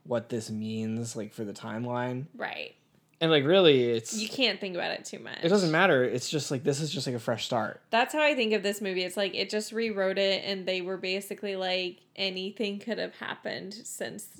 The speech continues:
Speaker 2: nineteen seventy-three.
Speaker 1: Right. Like, maybe, maybe the original trilogy happened as it went. Maybe it didn't. We'll never know. It doesn't
Speaker 2: It
Speaker 1: matter.
Speaker 2: didn't, because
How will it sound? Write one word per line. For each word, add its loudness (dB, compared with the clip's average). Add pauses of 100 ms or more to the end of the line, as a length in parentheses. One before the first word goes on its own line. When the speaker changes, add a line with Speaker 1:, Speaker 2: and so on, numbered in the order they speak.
(180)
Speaker 2:
nineteen -12
seventy-three. -12
Speaker 1:
Right. 0 (340)
Like, -8
maybe, 0 (600)
maybe 4
the 4
original 2
trilogy 0
happened 0
as 2
it 0
went. -4
Maybe -4
it -8
didn't. -12 (540)
We'll -6
never -6
know. -14
It -14
doesn't 2
Speaker 2:
It 2
Speaker 1:
matter. 4
Speaker 2:
didn't, -12
because -8